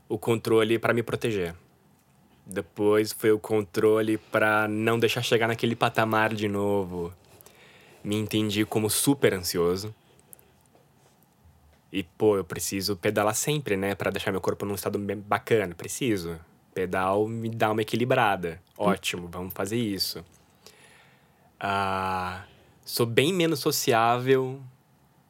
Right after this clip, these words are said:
e social do que eu pensava. Antes eu adorava estar no meio de um monte de gente. E hoje eu percebo que eu talvez não seja essa pessoa. Aquilo era uma persona.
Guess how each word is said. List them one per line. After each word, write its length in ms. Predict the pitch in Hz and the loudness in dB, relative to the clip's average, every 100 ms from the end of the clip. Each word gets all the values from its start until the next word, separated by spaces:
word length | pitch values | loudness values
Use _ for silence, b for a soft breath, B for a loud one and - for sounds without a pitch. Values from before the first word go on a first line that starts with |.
| _ _ _ _ _ - | _ _ _ _ _ -12
e 100 | 98 | -6
social 540 | - 95 - 107 92 | -4 -2 2 2 2
do 120 | 98 107 | 0 -4
que 120 | 117 | -2
eu 40 | |
pensava. 580 | - 143 - 123 95 87 _ _ _ _ _ _ - | -2 -2 0 0 0 -8 _ _ _ _ _ _ -12
Antes 200 | 95 92 | -10 -6
eu 60 | 104 | -4
adorava 340 | 104 101 98 | -2 -2 -4
estar 120 | - | -6
no 60 | 101 | -6
meio 120 | 98 | -6
de 100 | 95 | -6
um 40 | 95 | -8
monte 320 | 98 131 127 | -4 -4 -4
de 60 | 87 | -4
gente. 440 | 104 87 - - _ _ _ _ _ _ _ _ _ _ B B B B - | -4 -6 -8 -12 _ _ _ _ _ _ _ _ _ _ B B B B -2
E 40 | |
hoje 160 | 180 175 | 0 0
eu 40 | |
percebo 360 | 180 165 180 170 | -2 -2 -4 -6
que 100 | - | -8
eu 60 | |
talvez 600 | 175 190 190 196 196 196 190 | -4 -4 -2 2 2 2 -2
não 180 | 190 | -4
seja 440 | 185 - 156 160 170 | -4 -2 0 0 -2
essa 220 | 160 165 | -4 -6
pessoa. 800 | 151 165 - 156 139 127 127 127 | -6 -6 -2 4 4 4 0 -4
Aquilo 460 | 131 123 - 131 131 | -8 -6 0 2 4
era 160 | 127 | 2
uma 120 | 127 127 | -2 -2
persona. 680 | 131 127 - 123 101 95 | -4 -4 -2 -2 -2 -4